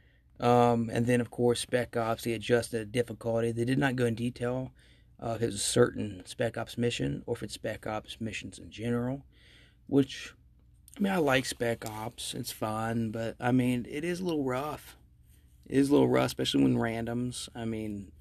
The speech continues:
no one really thinks. But anyways, uh, yeah, I mean, moving back on to just new, you know, just,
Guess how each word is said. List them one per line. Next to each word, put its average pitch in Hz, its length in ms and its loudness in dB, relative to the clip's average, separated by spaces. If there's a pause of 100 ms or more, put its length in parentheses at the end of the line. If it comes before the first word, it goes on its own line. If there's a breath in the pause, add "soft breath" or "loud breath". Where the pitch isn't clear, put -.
(960)
no 131 140 2
one 123 100 2
really 117 200 0
thinks. - 460 -10 (720 soft breath)
But 135 140 2
anyways, 123 840 6 (1900 soft breath)
uh, 139 460 6 (3000 loud breath)
yeah, 98 300 4 (180)
I 135 100 4
mean, 147 300 6 (1900 loud breath)
moving 151 220 6
back 131 200 4
on 127 200 4
to 117 100 -12
just 117 340 -2
new, 120 320 4
you 131 160 2
know, 113 100 0
just, 113 260 -2